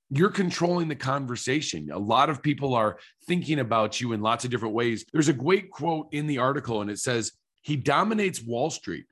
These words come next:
The way finance works now is that things are valuable not based on their cash flows, but on their proximity to Elon Musk." Bloomberg columnist Matt Levine wrote in February after Musk's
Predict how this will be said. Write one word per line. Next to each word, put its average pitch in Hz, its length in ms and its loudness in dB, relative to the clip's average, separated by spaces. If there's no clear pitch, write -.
The 139 60 6
way 170 240 6
finance 170 680 2
works 110 320 0
now 107 240 0
is 110 140 -2
that 123 200 -2
things 170 320 0
are 147 80 2
valuable 120 500 2
not 120 380 -2
based 131 260 0
on 113 120 -2
their 92 180 -8
cash 165 360 -4
flows, 85 440 -6
but 143 120 2
on 156 100 4
their 156 140 4
proximity 165 680 0
to 135 260 -2
Elon 127 320 0
Musk." 127 440 -4
Bloomberg 175 520 6
columnist 127 680 -2
Matt 127 360 0
Levine 117 520 0
wrote 117 180 2
in 123 80 -8
February 101 600 -2
after 107 240 -4
Musk's 110 600 -2